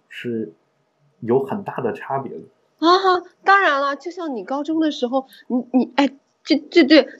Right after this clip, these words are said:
Speaker 2: 就是我觉得跟那个事情很像，海龙哥。
Speaker 1: 啊。
Speaker 2: 就你，你，你上高中或者大学的时候，你永远知道 A 片的链接在哪。
Speaker 1: 啊。
Speaker 2: 但是我上高中和大学的时候，女生不是，呃，不，不，不想看，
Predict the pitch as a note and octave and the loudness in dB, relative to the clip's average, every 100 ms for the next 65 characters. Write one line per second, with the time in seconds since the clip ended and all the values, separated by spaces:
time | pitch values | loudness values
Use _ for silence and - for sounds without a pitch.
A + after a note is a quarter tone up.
0 | - E4+ E4+ D4 - F#3+ G3+ A#3+ D4 E4 | 2 4 4 2 0 2 4 6 6 6
1 | E4 A#3 - A#3 G#3 G#3+ D#3+ F#3+ F3+ D3 | 6 4 2 2 2 0 0 -2 0 -4
2 | - - F#2 - _ - - - - A#3 | -6 -6 -6 -6 _ 0 0 0 -6 0
3 | G#3+ - G#3 F#3 E3+ D#3 G#2 - F#3+ F#3 | 0 2 2 4 4 2 0 0 2 4
4 | C#4+ C4 C4+ C#4 C#4 G3 G#3+ G#3 F3 F#3 | 2 4 6 6 6 4 2 0 -2 -2
5 | F#3+ E3+ - - _ G3+ E3+ F3 A#3+ A3 | 0 0 -2 -10 _ 2 4 6 6 6
6 | F#3 F#3+ F3+ - - _ G3+ F#3 G3 F3+ | 2 0 2 0 -4 _ 4 4 2 2
7 | F3 E3+ E3 F3 E3 B2+ - - _ _ | 0 0 0 2 2 0 -4 -16 _ _
8 | B2 A2 G#2+ - - C4 B3+ G#3+ F#3+ B3+ | -12 -10 -10 -14 0 4 6 6 6 2
9 | A#3 A#3 A#3 A#3+ G#3+ G#3+ G3+ G3 G3+ - | 2 2 2 2 0 -2 -2 -4 -4 -8
10 | - _ G3 E3+ B3+ B3 B3 - F3+ - | -12 _ 0 4 4 4 0 -6 -4 2
11 | A3+ D#3+ - _ _ _ _ - _ _ | 4 4 0 _ _ _ _ -20 _ _
12 | _ _ _ F3+ E3 E3 F#3+ - B3 - | _ _ _ 0 0 -2 -8 -2 -2 -2
13 | A3 B3 G3 - G3+ G3 | 0 2 2 -2 -2 -2